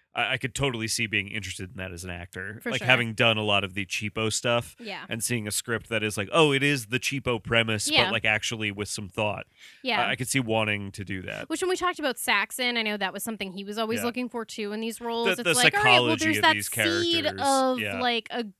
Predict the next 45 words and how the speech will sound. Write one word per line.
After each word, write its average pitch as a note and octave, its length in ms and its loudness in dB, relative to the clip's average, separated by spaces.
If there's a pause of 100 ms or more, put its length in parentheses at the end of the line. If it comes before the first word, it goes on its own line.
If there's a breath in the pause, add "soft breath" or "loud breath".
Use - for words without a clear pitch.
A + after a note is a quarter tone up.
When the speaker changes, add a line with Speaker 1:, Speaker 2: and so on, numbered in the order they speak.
Speaker 2:
an B3+ 140 -4
idea A3+ 520 -2
that, G#3 220 -4
like, G3 360 -8
is A#3+ 280 -4
interesting G#3 840 -6
Speaker 1:
Yeah. - 60 -12 (180 loud breath)
Speaker 2:
and A3 100 -8
is A3+ 160 -4
trying A#3+ 280 -2
to A#3+ 80 -6
delve G3+ 380 -2
into G3 320 -6
these, G3 340 -8
like, G3 320 -8 (320 loud breath)
deeper A3 320 -10
themes G3+ 600 -8
of F#3 120 -8
just - 400 -12 (240)
what G3+ 440 -14 (340)
humanity G3+ 720 -6
is G3 180 -6
Speaker 1:
I C4 240 4
think A#3 60 4
Speaker 2:
like A#3+ 100 4
Speaker 1:
just - 160 -2
Speaker 2:
and C#4+ 100 4
Speaker 1:
taking C3+ 300 2
the A2+ 100 2
psychology G#2 840 -2
seriously G#2 580 -6
Speaker 2:
Yeah, A2 240 -4
Speaker 1:
is, G#2 140 -10 (260)
Speaker 2:
absolutely. G#2+ 300 -2
Speaker 1:
like, G2+ 260 -10
uh, G#2 60 -6 (200)
must A#2+ 320 -4
be G#2+ 160 -8
interesting G2+ 460 -8
to - 140 -14
these G#2 180 -8
actors, G#2 500 -4
Speaker 2:
Yeah. A#2 60 -4
Speaker 1:
you A2+ 60 -2
know? A2+ 240 -4